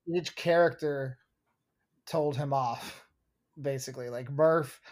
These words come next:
and then Shelby, and then Celia. Like, he had to get told off by all of them and be stuck alone. And then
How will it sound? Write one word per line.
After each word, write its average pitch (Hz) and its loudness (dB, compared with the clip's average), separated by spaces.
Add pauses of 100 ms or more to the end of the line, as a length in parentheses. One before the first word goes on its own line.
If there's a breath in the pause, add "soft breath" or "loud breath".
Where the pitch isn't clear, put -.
(200 soft breath)
and 143 -10
then 143 -4
Shelby, 151 2 (260 soft breath)
and 139 -2
then 131 -2 (800)
Celia. 135 -8 (760)
Like, 139 -6
he 151 -2
had 151 4
to 143 -6
get 156 -2
told 151 0
off 147 6
by 139 2
all 147 8
of 131 0
them 131 -16 (340 loud breath)
and 143 -2
be 139 -2
stuck 147 4
alone. 143 2 (440)
And 151 4
then 147 -2